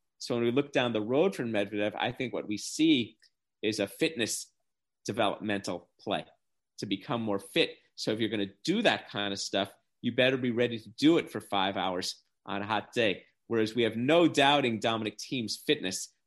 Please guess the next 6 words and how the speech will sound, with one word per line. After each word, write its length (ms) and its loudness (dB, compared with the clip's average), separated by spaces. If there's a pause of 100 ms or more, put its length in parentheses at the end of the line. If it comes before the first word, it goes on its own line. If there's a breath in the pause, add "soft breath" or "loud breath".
But 200 6 (760)
two 180 2
out 80 4
of 180 -4
three 580 4 (340)
indoors, 840 4